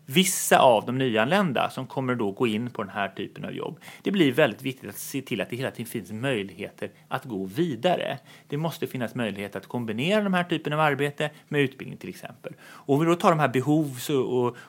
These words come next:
och de här t-, S M S-anställningarna och det rings in och sånt. Ja, de, där tror jag att man måste tänka igenom både arbetsmarknads- och utbildningspolitiken. För där finns det personer som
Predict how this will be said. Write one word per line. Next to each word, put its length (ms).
och 320
de 100
här 100
t-, 500
S 120
M 100
S-anställningarna 800
och 80
det 120
rings 440
in 340
och 100
sånt. 260
Ja, 80
de, 560
där 160
tror 180
jag 80
att 60
man 120
måste 260
tänka 400
igenom 440
både 160
arbetsmarknads- 720
och 40
utbildningspolitiken. 920
För 100
där 100
finns 180
det 60
personer 500
som 200